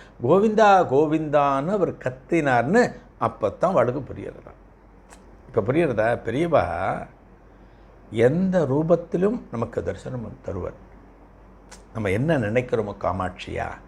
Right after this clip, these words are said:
ஆதிசங்கரரா, கபாலீஸ்வரரா, பெருமாளா,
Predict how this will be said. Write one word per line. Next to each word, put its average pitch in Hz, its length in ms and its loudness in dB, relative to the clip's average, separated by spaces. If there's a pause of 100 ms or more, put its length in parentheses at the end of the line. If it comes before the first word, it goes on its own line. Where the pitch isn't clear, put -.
(320)
ஆதிசங்கரரா, 104 960 0 (280)
கபாலீஸ்வரரா, 127 920 0 (420)
பெருமாளா, 147 680 4